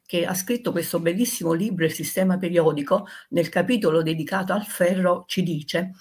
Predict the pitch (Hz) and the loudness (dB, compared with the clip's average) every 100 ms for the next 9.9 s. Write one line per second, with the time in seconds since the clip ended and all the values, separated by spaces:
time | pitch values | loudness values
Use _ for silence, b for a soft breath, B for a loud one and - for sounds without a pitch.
0 | B B B - 190 - 302 247 190 185 | B B B 0 0 4 4 6 4 4
1 | 185 185 254 269 247 214 190 - 190 185 | 4 6 6 6 6 4 2 -2 2 2
2 | 143 165 160 156 175 180 - 185 190 208 | 2 0 -2 -2 -2 -4 -4 -4 -2 2
3 | 277 226 170 170 202 220 233 240 220 180 | 2 4 6 4 2 2 2 2 4 2
4 | 185 185 185 208 - 254 240 170 165 - | 2 2 2 -2 2 4 4 2 -2 0
5 | 233 190 180 175 170 165 175 185 233 - | 0 2 2 2 2 0 0 0 0 -4
6 | - 262 285 190 185 185 - 147 - - | -4 -4 -2 0 2 0 -2 -8 -8 -10
7 | 185 185 B B B 190 254 262 277 202 | -10 -12 B B B -4 -4 2 4 4
8 | 156 156 160 - 254 196 170 170 190 185 | 2 -4 -6 4 4 4 0 2 2 2
9 | 170 165 165 156 151 165 190 226 269 | -2 -2 -2 -2 -4 -4 -4 -4 -6